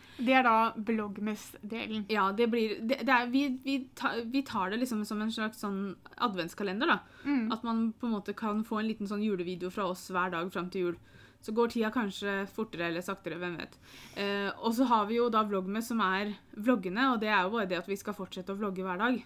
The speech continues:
Speaker 2: Det gjør vi jo ellers også, så det er ikke noe nytt det. Men vi kaller da Vlogmas i desember. Eh, hvor dere får bli med på juleforberedelser og juletrepynting. Ja, Pia,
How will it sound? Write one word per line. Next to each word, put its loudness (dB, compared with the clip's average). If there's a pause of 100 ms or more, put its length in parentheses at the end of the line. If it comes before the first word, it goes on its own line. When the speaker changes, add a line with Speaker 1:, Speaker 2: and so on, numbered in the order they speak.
(100)
Speaker 2:
Det 0
gjør 2
vi -6
jo -2
ellers -4
også, -6
så -6
det -2
er -8
ikke -8
noe -6 (100)
nytt -6
det. -2 (340)
Men 2
vi 2
kaller 2
da 4
Vlogmas -4
i -6
desember. -2 (640)
Eh, -2
hvor -2
dere 2
får -2
bli 4
med 2
på 0
juleforberedelser 0
og 0
juletrepynting. -2
Ja, 0
Pia, -2